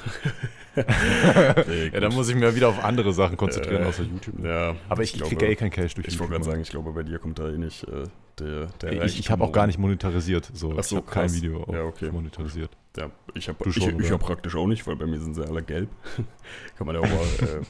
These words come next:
Speaker 1: äh,
Speaker 2: <laughs>
Speaker 1: jetzt hier
Speaker 2: Ja, das, das wär bei mir nämlich exakt genauso.
Speaker 1: Ja, eben.
Speaker 2: Also ich weiß, dass das kaum Geld rüberbringen würde.
Speaker 1: Außer, äh, zwei
Speaker 2: Und,
Speaker 1: Songs.
Speaker 2: äh,
Speaker 1: Beziehungsweise muss aber beachten,
Speaker 2: Ah,
Speaker 1: ich
Speaker 2: ja,
Speaker 1: hab fünf
Speaker 2: ja.
Speaker 1: Songs und von denen sind zwei, sind grün. <laughs> Was für
Speaker 2: Ja,
Speaker 1: ein
Speaker 2: what the
Speaker 1: Sinn
Speaker 2: fuck?
Speaker 1: dahinter steckt, weiß ich nicht, aber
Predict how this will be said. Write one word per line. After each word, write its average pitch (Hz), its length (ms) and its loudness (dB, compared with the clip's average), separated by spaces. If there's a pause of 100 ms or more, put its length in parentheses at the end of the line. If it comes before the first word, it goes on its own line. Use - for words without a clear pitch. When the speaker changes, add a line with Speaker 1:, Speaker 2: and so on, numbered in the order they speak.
(140)
Speaker 1:
äh, - 40 -8
Speaker 2:
<laughs> - 0 -
Speaker 1:
jetzt - 300 -8
hier 80 140 -4 (140)
Speaker 2:
Ja, 95 40 4
das, 98 160 4
das 82 200 -2
wär 101 120 8
bei 98 120 6
mir 98 120 6
nämlich 90 240 2
exakt - 400 -4
genauso. 82 360 4
Speaker 1:
Ja, - 80 -4
eben. 80 180 -6
Speaker 2:
Also 85 160 0
ich 85 120 -4
weiß, 87 200 2
dass - 160 -6
das - 160 -4
kaum 87 240 4
Geld 85 180 2
rüberbringen 82 580 0
würde. - 20 -
Speaker 1:
Außer, 90 540 2
äh, 82 60 -6
zwei - 200 0
Speaker 2:
Und, 98 60 2
Speaker 1:
Songs. 78 320 -2
Speaker 2:
äh, - 20 -8 (580)
Speaker 1:
Beziehungsweise 85 680 -6
muss 85 200 -4
aber 80 260 -4
beachten, - 500 -4
Speaker 2:
Ah, - 60 -4
Speaker 1:
ich 120 80 -2
Speaker 2:
ja, 123 100 0
Speaker 1:
hab 123 60 -2
fünf 101 320 0
Speaker 2:
ja. - 40 -8
Speaker 1:
Songs - 380 -4
und 80 140 -10
von 85 120 -6
denen 85 200 -4
sind 76 220 -8
zwei, 85 440 -6 (720)
sind 98 400 -6
grün. 90 400 -8 (720)
<laughs> 170 580 -10
Was 90 360 -4
für 82 140 -6
Speaker 2:
Ja, 87 60 0
Speaker 1:
ein 85 60 -2
Speaker 2:
what 78 40 -4
the 92 80 0
Speaker 1:
Sinn 95 80 2
Speaker 2:
fuck? 92 120 2
Speaker 1:
dahinter 92 240 0
steckt, - 260 -4
weiß 80 180 -4
ich 80 120 -10
nicht, - 200 -10
aber 80 260 -6